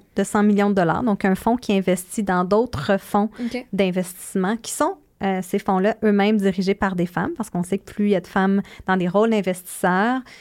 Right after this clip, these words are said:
Speaker 1: plus il y a de chances que les femmes entrepreneurs reçoivent des
Speaker 2: Ouais.
Speaker 1: investissements de ces investisseurs-là. Donc ça, c'est un élément. Deux,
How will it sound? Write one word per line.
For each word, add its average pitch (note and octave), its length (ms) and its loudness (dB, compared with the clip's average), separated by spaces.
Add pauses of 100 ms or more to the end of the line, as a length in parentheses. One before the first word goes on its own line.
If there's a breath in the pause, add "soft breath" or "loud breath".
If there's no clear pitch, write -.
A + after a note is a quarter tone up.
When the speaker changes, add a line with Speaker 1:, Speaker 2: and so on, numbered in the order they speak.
(200 loud breath)
Speaker 1:
plus A#3+ 120 0
il B3+ 40 4
y C4 40 6
a A#3 40 4
de A#3+ 60 -6
chances G#3 300 2
que - 100 -2
les F3+ 120 0
femmes F#3+ 500 2
entrepreneurs G3+ 680 0
reçoivent G3 460 0
des A3 160 4
Speaker 2:
Ouais. G#3+ 80 4
Speaker 1:
investissements A3+ 500 0
de D4 60 -4
ces G#3+ 160 -2
investisseurs-là. G#3+ 800 0 (440 loud breath)
Donc F3+ 100 -6
ça, A3+ 100 0
c'est - 280 -8
un G#3 160 4
élément. F#3+ 400 2 (120)
Deux, B3+ 460 2